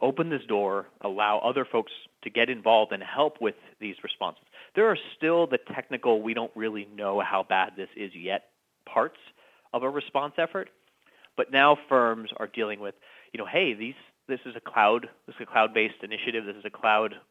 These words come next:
application that we're consuming. I'm not an expert in this particular technology that we have decided to deploy in my environment," right? These are the, the security sort of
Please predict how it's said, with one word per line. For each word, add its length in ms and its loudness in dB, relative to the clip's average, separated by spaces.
application 800 -8
that 120 -8
we're 120 -2
consuming. 540 -12
I'm 240 2
not 180 0
an 160 -8
expert 560 -4
in 380 -8
this 180 -2
particular 480 -6
technology 680 -8
that 100 -10
we 120 -6
have 120 -8
decided 520 -4
to 260 -10
deploy 440 -4
in 80 -4
my 140 -8
environment," 480 -12
right? 180 -14
These 160 -10
are 60 -14
the, 120 -12
the 60 -20
security 560 -6
sort 120 -10
of 60 -14